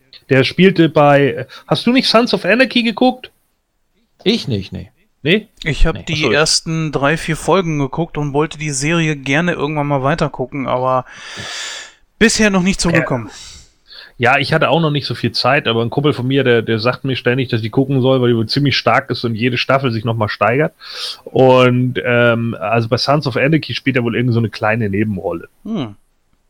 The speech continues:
Speaker 3: Gut, äh, wir hatten noch einen weiteren großen Auftritt, und zwar von Brodus Clay. Ja, auch ein ehemaliger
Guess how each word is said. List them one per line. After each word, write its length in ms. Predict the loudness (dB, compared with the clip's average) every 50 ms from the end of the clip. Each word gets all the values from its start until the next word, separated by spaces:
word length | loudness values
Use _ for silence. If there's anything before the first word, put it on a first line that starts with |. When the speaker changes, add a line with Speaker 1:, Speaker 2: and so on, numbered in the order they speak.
| _ _ _ -20 -20 -18 -18 -18 -20 -20 -20 -20 -20 -20 -20 -20 _ _ _ _ _ _
Speaker 3:
Gut, 340 | 2 4 4 4 2 0 -4
äh, 320 | -2 0 2 2 2 2
wir 160 | 0 2 2
hatten 500 | 2 0 0 -2 -6 -6 -4 -4 -6 -4
noch 160 | -4 -4 -2 -2
einen 320 | -2 -2 -2 -4 -2 -2
weiteren 420 | -2 -2 0 -2 -4 -6 -6 -6 -4
großen 480 | -2 -2 -2 0 -2 -2 -4 -4 -6 -4
Auftritt, 760 | -2 -2 -2 -2 -4 -6 -2 -2 -2 -2 0 -4 -4 -4 -4
und 280 | -4 -2 -2 -2 -2 -2
zwar 400 | -2 -2 0 0 0 2 0 0
von 240 | -2 -4 -6 -6 0
Brodus 460 | 2 2 2 2 2 0 -2 0 2
Clay. 720 | 2 2 2 0 0 0 0 0 0 0 -2 -4 -6 -8 -12 -18 -18 -18 -18 -18 -12 -4
Ja, 220 | -2 -2 -2 -2 -6 _ -4
auch 400 | 0 0 0 0 -2 -8 -8 -2
ein 220 | 0 0 0 0 -2
ehemaliger 880 | -2 -2 -2 0 2 2 2 2 2 2 2 2 2 2 2 0 -4